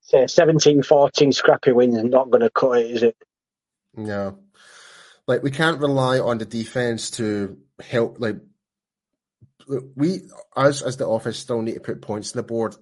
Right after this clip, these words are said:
Speaker 2: and if there's
Speaker 1: Mm.
Speaker 2: one good actual godsend about that, like, if anything about this game, is our kicking, kicking game right now.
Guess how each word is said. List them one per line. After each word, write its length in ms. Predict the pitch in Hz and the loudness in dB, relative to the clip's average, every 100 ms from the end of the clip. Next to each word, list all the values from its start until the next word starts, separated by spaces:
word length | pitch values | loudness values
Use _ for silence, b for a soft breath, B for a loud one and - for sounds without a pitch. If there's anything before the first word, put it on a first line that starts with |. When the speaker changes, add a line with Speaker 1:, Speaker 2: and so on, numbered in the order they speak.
| - | -6
Speaker 2:
and 300 | 110 107 104 | -4 -4 -6
if 160 | - | 0
there's 200 | 135 120 | 2 0
Speaker 1:
Mm. 40 | 143 | -2
Speaker 2:
one 360 | 160 180 165 | 0 2 0
good 340 | 135 135 127 120 | -4 -2 -2 -2
actual 380 | 117 120 113 123 | -2 -4 -4 -8
godsend 960 | - - 104 110 - 135 123 107 92 - _ _ _ _ _ _ _ - | -10 -6 -4 -4 -4 -4 -2 -4 -8 -16 _ _ _ _ _ _ _ -12
about 320 | 110 110 110 | -4 -2 -2
that, 300 | 127 123 - - | -2 -4 -6 -10
like, 240 | 110 95 - | -8 -8 -10
if 200 | 120 - | -10 -8
anything 460 | 104 110 127 131 117 | -6 -4 -6 -6 -8
about 320 | 107 117 113 | -6 -6 -6
this 160 | 113 | -8
game, 380 | - 107 104 95 _ _ _ _ _ _ _ _ _ - | -8 -8 -8 -10 _ _ _ _ _ _ _ _ _ 0
is 260 | 117 107 104 | 2 2 0
our 140 | 104 | -4
kicking, 480 | - 107 - 117 110 _ _ _ _ | -6 -10 -8 -10 -10 _ _ _ _
kicking 320 | 120 - 120 | -12 -10 -10
game 260 | 117 120 113 | -4 -4 -2
right 140 | 117 | -4
now. 240 | 110 110 | -4 -4